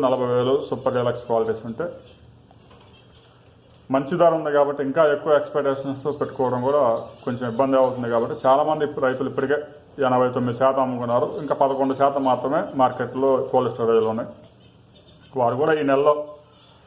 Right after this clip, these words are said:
దాదాపుగా మొత్తం రిలీజ్ చేసే అవకాశం ఉంది. ఇంకొక పది రోజులు ఈ వర్షాలు ఇవి పరిశీలిస్తే మార్కెట్లో క్లారిటీ వచ్చే అవకాశం ఉంది. అయితే నల్లతామర పురుగు ఇప్పటికే కర్నూలు ఈ ప్రాంతాల్లో ముందుగా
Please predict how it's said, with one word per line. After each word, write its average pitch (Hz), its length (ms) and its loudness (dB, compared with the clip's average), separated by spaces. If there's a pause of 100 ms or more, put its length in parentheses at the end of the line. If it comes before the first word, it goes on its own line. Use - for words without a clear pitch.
(320)
దాదాపుగా 139 380 4 (100)
మొత్తం 131 280 -2
రిలీజ్ 131 240 0
చేసే 131 260 -6
అవకాశం 123 420 -2
ఉంది. 147 140 -2 (1200)
ఇంకొక 156 400 0
పది 147 200 4
రోజులు 156 260 2 (460)
ఈ 135 40 2 (100)
వర్షాలు 139 420 2
ఇవి 131 140 0 (160)
పరిశీలిస్తే 127 520 -2 (320)
మార్కెట్లో 135 480 0
క్లారిటీ 139 360 2
వచ్చే 123 220 -6
అవకాశం 120 420 -2
ఉంది. 160 140 -4 (100)
అయితే 151 220 0 (1300)
నల్లతామర 175 580 4
పురుగు 160 240 -4
ఇప్పటికే 151 280 0 (100)
కర్నూలు 139 380 4 (100)
ఈ - 100 2
ప్రాంతాల్లో 135 460 2 (120)
ముందుగా 147 360 2